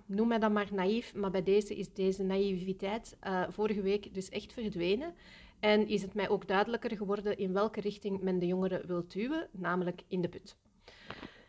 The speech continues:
Beetje zwartgallig, ehm, maar ik weet het niet. Ehm, degenen die me kennen en, en misschien ook al een tijdje volgen, die weten dat ik over het algemeen echt wel de zaken positief tracht te zien.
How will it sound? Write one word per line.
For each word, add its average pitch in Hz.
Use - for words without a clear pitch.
Beetje -
zwartgallig, 285
ehm, 233
maar 247
ik 262
weet 269
het 415
niet. 370
Ehm, 226
degenen 226
die 220
me 214
kennen 254
en, 208
en 208
misschien 196
ook 190
al 220
een 180
tijdje 180
volgen, 247
die 202
weten 220
dat 196
ik -
over 196
het 190
algemeen 202
echt -
wel 220
de 185
zaken 180
positief 202
tracht 190
te 196
zien. 202